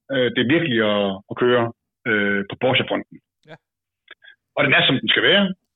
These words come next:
Speaker 1: Øhm, og jeg får, øhm, jeg, øh, hygger mig med det, og, øh, jeg skal jo selvfølgelig først have den afgiftet, øh,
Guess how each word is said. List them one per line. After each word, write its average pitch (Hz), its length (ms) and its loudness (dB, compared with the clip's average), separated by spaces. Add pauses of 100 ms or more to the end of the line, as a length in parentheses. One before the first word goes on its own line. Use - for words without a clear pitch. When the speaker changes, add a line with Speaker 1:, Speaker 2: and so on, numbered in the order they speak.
(200)
Speaker 1:
Øhm, 120 640 -2 (920)
og 127 320 2
jeg 123 220 0
får, 120 200 2 (260)
øhm, 104 540 -2 (1800)
jeg, 139 280 2
øh, 139 400 2
hygger 196 160 2
mig 120 140 0
med 180 120 2
det, 127 280 0
og, 123 260 2 (180)
øh, 117 460 4
jeg 135 100 0
skal 135 120 2
jo 110 80 0
selvfølgelig 156 320 -2
først 156 160 0
have 120 120 0
den 110 180 -4
afgiftet, 123 420 -4 (380)
øh, 110 420 -2